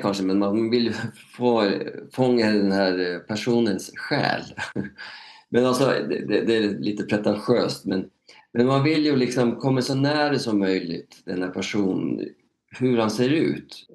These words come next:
Eh, samtidigt så vill man ju ta en ny bild på den här personen. Jag, jag märker när man fotograferar skådespelare att de, de har en sida de vill visa fram.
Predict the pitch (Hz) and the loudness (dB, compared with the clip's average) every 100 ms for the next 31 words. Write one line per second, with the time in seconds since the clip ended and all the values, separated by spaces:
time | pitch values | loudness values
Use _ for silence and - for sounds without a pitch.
0 | - 101 101 87 - 123 120 147 139 131 | -6 -2 0 -2 -2 0 0 0 0 0
1 | 117 120 120 113 110 117 117 127 170 175 | 2 2 2 2 0 0 0 2 2 2
2 | 90 - 73 73 - 85 76 - 87 90 | 0 0 -4 -8 -10 -8 -8 -8 -10 -6
3 | 95 107 - 120 127 127 123 120 113 - | -2 0 2 2 2 2 2 2 0 -4
4 | - - - 107 107 113 110 131 110 95 | -14 -18 -12 -6 -4 -2 -2 0 0 0
5 | - 131 127 110 98 104 104 - - 120 | 0 0 0 -2 -2 -2 -4 -8 -4 0
6 | 107 131 123 107 - 127 127 117 92 90 | 2 4 2 2 2 2 4 2 2 0
7 | 90 92 98 - - 120 127 127 127 | 0 0 0 -2 -4 0 2 0 -2